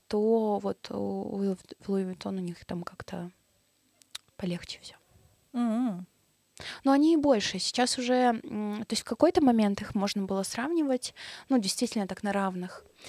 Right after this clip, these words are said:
Speaker 1: Сейчас уже, конечно, они далеко убежали. То есть у них, э, компании намного больше, собственно, денег и оборотки больше. А оборотки больше — это значит, что они вкладывать в ту же рекламу могут больше.
Speaker 2: Кстати, а кто тебе больше нравится? Л В М H?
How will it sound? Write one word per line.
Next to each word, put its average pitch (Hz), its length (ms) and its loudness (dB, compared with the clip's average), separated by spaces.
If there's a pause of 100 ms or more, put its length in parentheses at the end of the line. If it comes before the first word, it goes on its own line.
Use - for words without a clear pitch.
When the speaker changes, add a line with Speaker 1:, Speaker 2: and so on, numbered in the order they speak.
(180)
Speaker 1:
Сейчас - 440 0
уже, 226 120 -2
конечно, 208 840 -2
они 190 460 -4
далеко 190 380 -4
убежали. 170 540 -6 (100)
То - 100 -14
есть - 200 -8
у 196 40 -4
них, 190 400 -2
э, 180 260 -2
компании 190 500 -2
намного 180 360 -2
больше, 202 440 -4
собственно, - 460 -4
денег 196 420 -2
и 180 40 0
оборотки 175 520 0
больше. 170 420 -6 (420)
А 185 140 0
оборотки 185 520 2
больше — 196 400 -2
это - 140 -12
значит, 185 220 0
что - 120 -10
они 185 100 -2
вкладывать 175 560 -4
в - 80 -16
ту 190 100 -6
же 175 120 -2
рекламу 170 400 -6
могут 165 340 -8
больше. 170 420 -4 (920)
Speaker 2:
Кстати, - 320 -2
а - 40 -4
кто - 160 -2
тебе 240 220 -6
больше 185 320 -4
нравится? 165 440 -6
Л 214 140 0
В 226 60 2
М 240 240 4
H? 359 420 -4